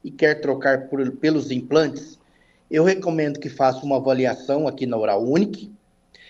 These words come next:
É um procedimento que chamamos de prótese sobre protocolo. Ele repõe de uma vez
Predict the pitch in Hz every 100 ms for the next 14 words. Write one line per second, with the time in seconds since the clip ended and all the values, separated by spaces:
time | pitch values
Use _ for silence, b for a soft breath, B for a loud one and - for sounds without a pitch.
0 | b 214 214 208 208 180 175 180 180 175
1 | - 156 147 131 117 120 147 156 143 120
2 | - - b - - 208 208 - 214 214
3 | 226 208 180 147 - - _ _ _ _
4 | _ _ 170 165 147 160 160 156 139 -
5 | - - 143 185 190 175 151 208 208 -